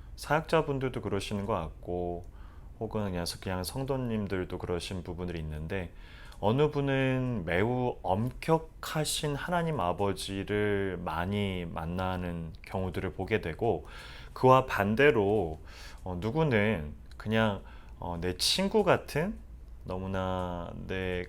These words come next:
가까이 있는 친구 같은 그런 아빠, 아버지보다는 아빠라고 부르는 게 조금 더 친근함이 있잖아요.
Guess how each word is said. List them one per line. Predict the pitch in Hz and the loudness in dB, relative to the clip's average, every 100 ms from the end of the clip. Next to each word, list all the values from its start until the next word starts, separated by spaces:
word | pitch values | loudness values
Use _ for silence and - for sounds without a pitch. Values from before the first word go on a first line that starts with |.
| - | -6
가까이 | - - - 127 127 | -2 -2 0 2 4
있는 | 113 110 110 | 4 4 4
친구 | - - 185 202 | 2 0 0 2
같은 | 185 175 - 123 | 2 0 -2 -2
그런 | 104 98 90 - - - - - | 2 2 0 -6 -12 -14 -12 4
아빠, | 98 110 - 104 78 - - | 4 4 6 6 6 -2 -4
아버지보다는 | 85 92 120 117 113 107 110 107 107 - | 0 4 4 4 2 4 4 4 2 2
아빠라고 | 95 - - 135 135 123 113 | 2 2 4 6 8 6 2
부르는 | - 107 101 | -2 0 0
게 | 92 | 0
조금 | 123 127 110 | 0 0 0
더 | 101 | 2
친근함이 | - 180 185 175 156 127 90 | 2 2 2 2 4 2 0
있잖아요. | - 85 80 92 | -2 -2 -2 -4